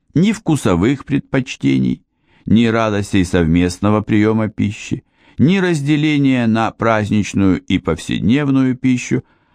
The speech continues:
одна только потребность организма в насыщении и в получении питательных веществ, удовлетворяемая посредством приёма того, что было послано судьбой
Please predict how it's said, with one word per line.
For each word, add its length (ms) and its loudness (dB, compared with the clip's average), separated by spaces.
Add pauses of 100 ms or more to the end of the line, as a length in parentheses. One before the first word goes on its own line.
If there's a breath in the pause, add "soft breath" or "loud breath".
одна 400 0
только 400 -2
потребность 640 0
организма 580 0
в 80 2
насыщении 920 -2 (180 loud breath)
и 100 2
в 80 -4
получении 640 0
питательных 680 0
веществ, 680 -4 (220 soft breath)
удовлетворяемая 1120 0
посредством 680 -2
приёма 480 0
того, 400 -4
что 260 -2
было 280 0
послано 560 0
судьбой 520 -2